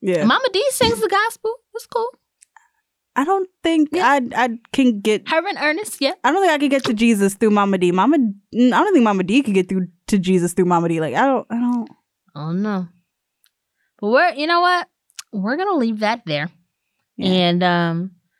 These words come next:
Speaker 2: send us your thoughts, your comments, questions, concerns.
Speaker 1: I mean,
Speaker 2: Uh, your concerns might not be taken very seriously.
Speaker 1: Mm, nope.
Speaker 2: Um, <laughs> however,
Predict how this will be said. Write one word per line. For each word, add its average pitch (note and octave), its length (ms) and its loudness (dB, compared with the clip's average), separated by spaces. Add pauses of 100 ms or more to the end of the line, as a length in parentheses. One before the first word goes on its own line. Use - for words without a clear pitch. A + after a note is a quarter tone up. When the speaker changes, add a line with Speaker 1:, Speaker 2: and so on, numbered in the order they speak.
(140)
Speaker 2:
send C4+ 360 -2
us D4 220 0
your A#3 140 2
thoughts, - 540 -2
your G#3 100 -2
comments, A3 600 -2
questions, G#3+ 680 0
concerns. G3 840 0
Speaker 1:
I F3+ 40 -6
mean, D3+ 300 -2 (1400)
Speaker 2:
Uh, E3+ 80 -6
your F3 220 -2
concerns F#3+ 420 0
might F3 340 -2
not F3 240 0
be E3+ 80 -6
taken E3+ 360 -6
very D#3 180 -4
seriously. G#3 640 -2
Speaker 1:
Mm, F3+ 320 -16
nope. F#3+ 180 -12
Speaker 2:
Um, A3 420 2
<laughs> G#4 200 -2
however, B3 640 -2